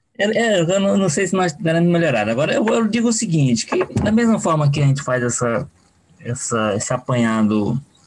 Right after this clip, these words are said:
altamente negativo do ano de dois mil e vinte, eu acho que a política,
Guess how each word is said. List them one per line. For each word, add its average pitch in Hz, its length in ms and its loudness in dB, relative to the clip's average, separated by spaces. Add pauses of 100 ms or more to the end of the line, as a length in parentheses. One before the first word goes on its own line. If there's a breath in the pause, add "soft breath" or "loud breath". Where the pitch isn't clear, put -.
(260)
altamente 120 540 0
negativo 110 600 0
do 110 180 4
ano 104 220 2
de 101 260 0 (1040 loud breath)
dois 107 280 0
mil 107 140 2
e 92 60 0
vinte, 135 480 0 (680 loud breath)
eu 208 220 2
acho 202 300 0
que 233 280 0
a 247 120 -2
política, 151 1040 0